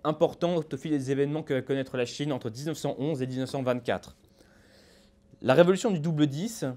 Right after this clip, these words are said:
qui doit son nom au fait qu'elle a eu lieu le dix octobre, aboutit au renversement de la dynastie chinoise et consacre l'un des, du coup, l'un des principaux objectifs politiques de Sun, de Sun Yat-sen, qui était le renversement de la monarchie mandchoue.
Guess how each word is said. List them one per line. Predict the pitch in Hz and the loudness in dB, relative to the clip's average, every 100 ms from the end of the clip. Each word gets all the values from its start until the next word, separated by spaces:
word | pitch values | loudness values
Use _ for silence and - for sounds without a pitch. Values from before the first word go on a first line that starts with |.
| - _ _ _ _ - | -12 _ _ _ _ -14
qui | 120 | 2
doit | 139 | 4
son | 147 147 | 4 2
nom | 147 | 0
au | 131 | 0
fait | 151 151 | -2 -2
qu'elle | - 127 | -2 -2
a | 123 | -2
eu | |
lieu | 127 143 | -2 -2
le | 117 | -4
dix | 110 117 127 | -6 -8 -4
octobre, | 120 - 143 190 127 120 - - - - - _ | -4 4 4 4 0 -4 -16 -20 -20 -20 -20 _
aboutit | 147 160 170 - 190 | 8 8 2 -2 4
au | 156 | 6
renversement | 139 185 185 - 175 180 196 | 8 6 4 2 2 2 4
de | 156 | 4
la | 143 | 4
dynastie | 135 160 156 151 | 2 -2 -2 -8
chinoise | - 156 143 123 110 67 - - | -6 0 6 6 6 -4 -20 -12
et | 107 | -10
consacre | - 143 - 160 156 | -4 -4 4 4 4
l'un | 120 | -2
des, | 107 104 - | -2 -4 -6
du | 120 | -10
coup, | 143 151 | -2 0
l'un | 120 | 0
des | 113 | -2
principaux | 165 147 151 151 139 | -4 -8 -8 -4 -2
objectifs | 113 131 135 127 | -2 -4 -6 -10
politiques | - 165 160 160 131 | -6 -4 -4 -6 -2
de | 139 | -2
Sun, | - 156 156 160 147 | 4 6 6 2 -4
de | 113 | -6
Sun | - 143 | -2 2
Yat-sen, | 123 139 143 | 2 2 0
qui | 147 | 0
était | 117 143 | -2 0
le | 113 | 0
renversement | 101 147 160 - 127 135 | 0 0 0 -2 -4 -2
de | 123 | -2
la | 113 | -2
monarchie | 117 117 110 123 | -4 -6 -6 -4
mandchoue. | 110 104 - | -4 -6 -12